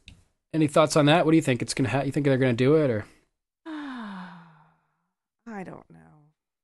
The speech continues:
Speaker 2: I mean, it is
Speaker 1: <laughs>
Speaker 2: such a big production. It's, it's one thing to film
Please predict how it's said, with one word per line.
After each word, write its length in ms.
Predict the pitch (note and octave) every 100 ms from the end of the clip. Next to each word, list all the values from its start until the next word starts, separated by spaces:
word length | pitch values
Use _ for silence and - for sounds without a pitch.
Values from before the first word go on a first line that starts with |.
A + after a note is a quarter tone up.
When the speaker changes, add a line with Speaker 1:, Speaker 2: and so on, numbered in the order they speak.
| _ _ _ _ _ _ _ _ _ _ _ _ _
Speaker 2:
I 40 | G#3
mean, 260 | G#3 G3+ G3
it 420 | A3 - B3 G#3
is 200 | D4 D#4+
Speaker 1:
<laughs> 80 | -
Speaker 2:
such 160 | C#4+
a 40 | C4
big 220 | G#3+ G#3
production. 760 | - F3 E3 - C3+ G#3+ G2+ - _ - _ _ _ _
It's, 180 | G3 -
it's 160 | C4 B3+
one 240 | B3+ E4+
thing 340 | F4 C4 A3+ G#3+
to 280 | - G#3+ F#3+
film 520 | - G3 F3+ F3